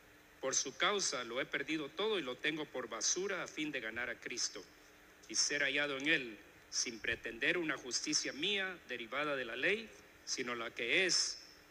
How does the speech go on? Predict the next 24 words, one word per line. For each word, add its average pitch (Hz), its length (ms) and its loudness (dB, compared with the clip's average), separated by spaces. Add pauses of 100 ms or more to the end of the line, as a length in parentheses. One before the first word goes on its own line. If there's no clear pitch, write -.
(120)
por - 140 -2
la 113 140 -6
fe 160 400 0
en 113 140 -8
Cristo, 123 520 -2 (220)
la 110 120 -6
justicia 139 640 0
que 120 100 -4
proviene 131 480 -2
de 113 120 -6
Dios 123 280 -2
por 113 180 -6
la 104 120 -10
fe. 110 220 -4 (600)
Anhelo 151 540 0 (360)
conocerle 160 680 2
a 151 80 6
él 226 380 2
y 120 120 0
el 113 80 -2
poder 135 440 0
de 143 100 0
su 139 180 0
resurrección 175 640 -2